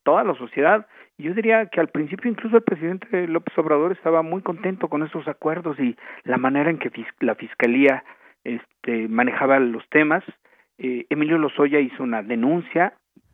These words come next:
larguísima de, de muchísimas cuartillas. La verdad es que, pues, escu-, escribiendo las cosas que la fiscalía quería que escribiera, y la fiscalía, pues, realidad,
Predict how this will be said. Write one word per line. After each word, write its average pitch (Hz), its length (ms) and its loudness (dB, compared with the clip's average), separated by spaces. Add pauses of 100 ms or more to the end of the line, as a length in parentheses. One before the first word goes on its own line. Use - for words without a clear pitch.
(140)
larguísima 139 920 -6
de, 98 160 -14 (260)
de - 220 -10 (240)
muchísimas 151 680 -2
cuartillas. 131 480 2 (420)
La 165 140 2
verdad 190 300 4
es 220 140 -6
que, 196 180 0 (180)
pues, 175 160 0 (240)
escu-, 170 320 -4 (300)
escribiendo 208 880 0 (580)
las 185 360 -2
cosas 208 320 -2
que 175 120 -4
la 143 140 -2
fiscalía 147 420 -2
quería 131 300 -4
que - 100 -10
escribiera, 120 640 2 (400)
y 143 80 -8
la 131 220 -4
fiscalía, - 440 -4
pues, 190 240 -6 (160)
realidad, 160 540 -2